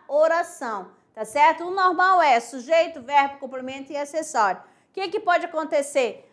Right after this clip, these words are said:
Pode acontecer uma inversão ou ocultar algo. Então, quais são as figuras de sintaxe? Nós temos aqui anacoluto,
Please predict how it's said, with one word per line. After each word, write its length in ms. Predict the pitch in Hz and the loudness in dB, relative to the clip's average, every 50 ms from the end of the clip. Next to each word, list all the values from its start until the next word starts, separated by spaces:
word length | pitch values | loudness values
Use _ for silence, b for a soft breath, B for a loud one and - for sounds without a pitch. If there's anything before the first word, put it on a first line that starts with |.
| b b b | b b b
Pode 260 | - 262 254 247 262 | 2 2 2 2 0
acontecer 840 | 247 254 254 240 254 247 247 247 - - 262 240 240 247 240 - _ | -4 -10 -12 -12 -8 -8 -8 -8 -10 -10 -8 -8 -8 -8 -10 -14 _
uma 280 | 233 240 240 240 240 240 | -14 -10 -8 -6 -6 -6
inversão 720 | 233 233 220 220 247 262 262 - - - 226 190 165 156 - _ _ _ _ _ _ _ | -6 -8 -8 -8 -8 -8 -8 -10 -10 -10 -8 -8 -8 -10 -12 _ _ _ _ _ _ _
ou 260 | - 233 262 247 247 254 | 0 4 6 6 6 6
ocultar 680 | 254 262 269 262 254 - 269 262 262 254 233 185 165 | 4 -2 -12 -14 -8 -2 0 2 2 2 2 0 -2
algo. 160 | 170 180 180 | -4 -8 -14
Então, 300 | 190 202 - 294 311 311 | -14 -8 -6 -6 -4 -4
quais 220 | 302 381 370 370 370 | -4 -4 -4 -4 -6
são 120 | - 370 339 | -8 -10 -10
as 180 | 330 320 - - | -12 -12 -14 -16
figuras 360 | 330 262 254 302 294 294 277 | -16 -14 -10 -6 -6 -4 -4
de 140 | 247 285 277 | -4 -6 -10
sintaxe? 720 | - - 294 277 262 - 247 208 190 175 175 - - 220 | -8 -8 -8 -8 -4 -2 0 0 2 0 -2 -6 -10 -6
Nós 220 | 240 254 269 269 | -4 -4 -4 -6
temos 280 | - 330 311 294 294 269 | -8 -12 -12 -12 -10 -8
aqui 480 | 277 269 277 269 254 233 208 185 - b b b b b | -8 -8 -10 -12 -14 -12 -12 -14 -14 b b b b b
anacoluto, 1000 | 196 196 190 185 185 185 - 254 277 311 302 302 302 294 285 285 285 277 262 247 | -16 -14 -12 -12 -12 -12 -12 -10 -10 -8 -6 -6 -6 -6 -6 -8 -10 -14 -18 -18